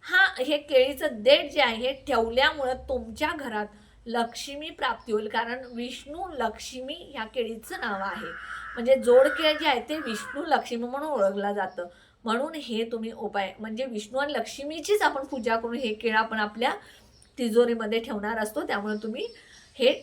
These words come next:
अं, केल्यानंतर तुमच्या घरातली पैशाची अडचण दूर होऊन तुम्ही खूप श्रीमंत व्हाल.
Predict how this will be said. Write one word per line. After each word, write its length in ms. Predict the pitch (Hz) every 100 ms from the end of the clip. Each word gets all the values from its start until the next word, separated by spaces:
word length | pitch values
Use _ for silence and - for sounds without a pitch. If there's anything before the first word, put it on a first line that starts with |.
| -
अं, 580 | - 226 214 214 214 214
केल्यानंतर 680 | 214 254 226 247 254 214 233 233
तुमच्या 340 | 208 202 285
घरातली 440 | 269 208 202 214
पैशाची 520 | 214 226 202 233 254 269
अडचण 400 | 233 214 220 208
दूर 460 | 214 208 262 330
होऊन 240 | 294 214 202 - _ -
तुम्ही 360 | 294 311 359 -
खूप 400 | 285 403 427 -
श्रीमंत 440 | 247 208 214 214
व्हाल. 200 | 196